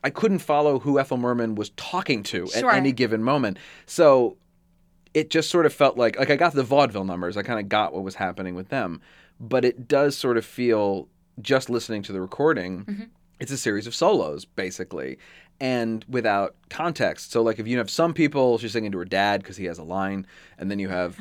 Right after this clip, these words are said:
Speaker 2: <laughs>
Speaker 1: Small World, but she never says Herbie's name in this recording, at any rate.
Speaker 2: Correct.
Speaker 1: A lot of their subsequent recordings have added more dialogue, I think just for that reason, to give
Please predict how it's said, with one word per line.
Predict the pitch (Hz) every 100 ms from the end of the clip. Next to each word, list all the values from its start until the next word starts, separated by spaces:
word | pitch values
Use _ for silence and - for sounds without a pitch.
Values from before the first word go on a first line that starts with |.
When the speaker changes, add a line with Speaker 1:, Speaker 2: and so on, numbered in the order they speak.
| -
Speaker 2:
<laughs> |
Speaker 1:
Small | - - 135 143
World, | 123 123 113 101
but | 113
she | -
never | 139 170
says | 143 175 170 131 104 - -
Herbie's | 120 113 104
name | 104 135 143 104 92
in | 110
this | 113 127 117
recording, | 104 87 76 57 _ 95
at | 92
any | 82 82
rate. | 76 58
Speaker 2:
Correct. | - 180 160 _ _
Speaker 1:
A | 98
lot | 110 123
of | 120
their | 110
subsequent | - 120 - 104 95
recordings | 95 98 95
have | 92 -
added | 95 95 92
more | 92 87
dialogue, | 92 95 90 85 78
I | 78
think | - 117 98
just | 98
for | -
that | 85 73
reason, | 98 139 95 78
to | 90
give | 92 98 101 90 - -